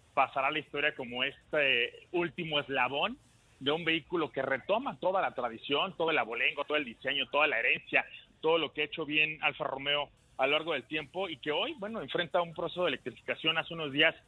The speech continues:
manejamos esta Tonale, eh, plug-in hybrid y nos hemos dado cuenta cómo hoy, en lugar de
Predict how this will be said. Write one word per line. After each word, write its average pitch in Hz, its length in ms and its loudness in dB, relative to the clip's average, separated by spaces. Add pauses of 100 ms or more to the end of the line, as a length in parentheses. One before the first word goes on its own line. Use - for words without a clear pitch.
(220)
manejamos 135 500 0
esta 156 300 0
Tonale, 143 540 2 (320)
eh, 127 180 -2
plug-in 156 400 2
hybrid 151 560 2 (320)
y 139 80 -12
nos 139 160 -8
hemos 180 160 -6
dado 175 180 0
cuenta 175 320 -6
cómo 175 400 -4
hoy, 170 340 2
en 139 120 -2
lugar 156 460 4
de 123 420 -2